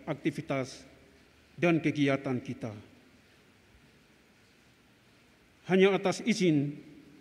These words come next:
dan restu Tuhan sajalah kita dapat merasakan bahwa dalam perjalanan hidup kita selama ini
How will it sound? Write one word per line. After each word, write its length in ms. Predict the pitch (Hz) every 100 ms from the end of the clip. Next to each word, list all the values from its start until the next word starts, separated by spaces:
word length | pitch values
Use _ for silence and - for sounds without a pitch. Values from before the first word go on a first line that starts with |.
| -
dan 160 | 160 160
restu 320 | 165 165 165
Tuhan 480 | - 165 147 127 117 - - - - - _ _ _ -
sajalah 520 | - 202 202 170 147
kita 280 | 156 147 139
dapat 400 | 135 123 131 120 - - - -
merasakan 600 | - 143 143 147 147 135
bahwa 160 | 135 127
dalam 320 | 110 175 196
perjalanan 600 | 175 170 156 170 165 160 160 - - - - -
hidup 440 | - 190 202 -
kita 400 | 175 175 139 120 117 127 - - - - - -
selama 400 | 170 160 156 160
ini 400 | 160 151 123 113